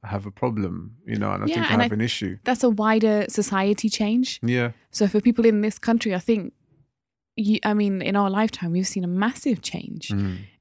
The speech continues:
Speaker 2: in terms of attitudes and the willingness to be open about mental health issues.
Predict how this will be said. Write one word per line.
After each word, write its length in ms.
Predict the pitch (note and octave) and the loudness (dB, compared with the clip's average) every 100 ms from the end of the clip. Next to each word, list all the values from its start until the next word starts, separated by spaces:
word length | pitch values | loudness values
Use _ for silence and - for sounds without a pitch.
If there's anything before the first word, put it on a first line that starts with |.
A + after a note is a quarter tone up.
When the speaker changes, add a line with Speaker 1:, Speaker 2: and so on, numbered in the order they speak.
| - | 0
Speaker 2:
in 160 | F#3+ | 0
terms 260 | F3+ F3+ E3+ | 2 -2 -4
of 80 | - | -2
attitudes 960 | F#3+ F#3 G#3 - G3+ F#3+ F#3+ F3+ - - _ - _ | -4 -2 -6 -4 -2 0 0 -2 -8 -20 _ -20 _
and 200 | E3+ F3 | 0 0
the 60 | F3 | 2
willingness 460 | F3 G#3 G#3 F#3+ - | 4 4 2 -2 -4
to 80 | |
be 140 | F3 - | -4 -2
open 360 | F3 A#3 - F3 | 0 0 0 -4
about 320 | - D#3 - _ _ _ - | -4 -6 -8 _ _ _ -4
mental 280 | E3+ E3 D#3 | -2 -2 -4
health 300 | E3+ F3+ - | -4 -4 -6
issues. 640 | - - - - - | -10 -10 -10 -10 -12